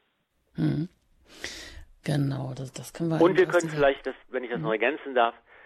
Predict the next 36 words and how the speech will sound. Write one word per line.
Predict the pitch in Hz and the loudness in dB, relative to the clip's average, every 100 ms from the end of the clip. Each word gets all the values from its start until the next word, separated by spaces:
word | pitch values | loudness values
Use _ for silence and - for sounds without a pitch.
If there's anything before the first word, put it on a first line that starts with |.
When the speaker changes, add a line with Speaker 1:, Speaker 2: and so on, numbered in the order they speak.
| - _ | -20 _
Speaker 2:
dass, | 123 - - 123 | -10 -10 -14 -4
äh, | 113 | -2
auch | 113 120 120 | 0 0 0
in, | 113 104 | -2 -6
als, | 104 - - | -8 -8 -12
in | 113 113 110 | -12 -12 -10
unserem | 110 107 107 | -2 0 0
christlichen | - 165 - - 117 120 | 0 0 0 -8 -10 -4
Leben, | 113 123 120 117 | 2 4 4 2
das | 107 - | 0 0
kennen | - 123 120 | 0 -2 2
wir | 110 | 0
aus | 113 113 | 0 0
der | 101 | 2
Beichte | 117 165 - - - - | 2 2 -4 -16 -20 -20
zum | - | -18
Beispiel. | 73 78 - 76 73 - _ _ _ _ _ _ _ _ 127 | -16 -16 -18 -20 -20 -20 _ _ _ _ _ _ _ _ 0
Da | 120 | 0
ist | 156 147 | -2 -8
es | 139 - | -12 -2
ja | 113 | -2
eben | 110 110 107 92 | -2 -6 -8 -2
so, | 110 143 | 2 4
das | 120 - | 2 0
ist | - | -4
dann | 107 101 | -4 -2
manchmal | 101 - - 95 95 92 | -4 -4 -2 0 2 0
oder | - 95 90 | -4 -2 0
in | 92 | 2
der | 90 | 2
Regel | 98 107 107 87 | 4 2 0 0
oder | 92 92 | 0 2
eigentlich | 113 95 95 - | 2 -2 -4 -6
immer | - 143 107 92 | -2 2 2 2
sehr | 95 104 98 | 2 2 2
unangenehm, | 151 131 104 101 95 95 110 185 | 2 2 2 -2 -2 0 2 0